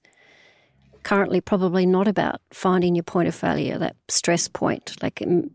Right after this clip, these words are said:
but an exercise is about finding the stress point so you know you can manage and see what alternatives there might be for you. So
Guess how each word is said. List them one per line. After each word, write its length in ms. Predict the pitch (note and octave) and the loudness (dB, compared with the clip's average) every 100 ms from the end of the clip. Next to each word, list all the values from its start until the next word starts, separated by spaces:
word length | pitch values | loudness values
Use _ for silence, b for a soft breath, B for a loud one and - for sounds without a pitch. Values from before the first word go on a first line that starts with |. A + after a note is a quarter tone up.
| _ | _
but 140 | F#3+ F3+ | 0 2
an 120 | F#3+ | 2
exercise 680 | - - E3+ F3 E3 F3 - | 2 -2 0 2 2 0 -4
is 160 | F3 F3+ | -4 -4
about 340 | - E3 - | -2 -4 -4
finding 340 | - F3 F#3 | 0 2 2
the 80 | F#3 | 0
stress 300 | - - F3+ | -2 -2 -4
point 260 | - G3+ - | -2 -4 -2
so 140 | - | 0
you 140 | F#3 F#3 | 2 2
know 180 | F#3 | 2
you 320 | F#3 F3+ F3+ F3+ | 0 0 -2 -2
can 320 | F#3 F3+ E3+ b b b b b b | -4 -4 -4 b b b b b b
manage 640 | F#3 F#3+ F#3+ F3 - - - _ _ _ _ _ _ - | 2 4 4 2 -2 -6 -8 _ _ _ _ _ _ 0
and 160 | F#3+ F3 | 2 4
see 200 | - F3+ | 4 2
what 160 | F3 | 2
alternatives 680 | E3+ - G#3+ G#3 F3 E3+ - | 0 2 2 4 0 -2 0
there 120 | F3 | 0
might 220 | E3+ - | 0 0
be 200 | - D3 | -2 -2
for 220 | - - - | -4 -6 -4
you. 120 | - | -2
So 380 | - F3 - | 0 0 -2